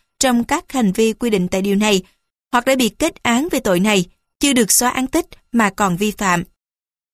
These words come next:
Hành vi chôn lấp, đổ thải ra môi trường trái pháp luật chất thải rắn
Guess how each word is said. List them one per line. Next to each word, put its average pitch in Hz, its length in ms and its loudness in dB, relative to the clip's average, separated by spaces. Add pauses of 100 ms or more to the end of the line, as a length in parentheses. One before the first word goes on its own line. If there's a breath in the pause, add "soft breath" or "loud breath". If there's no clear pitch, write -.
(240)
Hành 262 180 2
vi 294 200 4
chôn 277 340 2
lấp, 349 300 0
đổ 226 220 2
thải 226 320 0
ra 277 160 2
môi 233 180 0
trường 214 280 2
trái 247 260 -2
pháp 381 200 -2
luật - 200 -2
chất - 160 -6
thải 196 180 -4
rắn 240 280 -2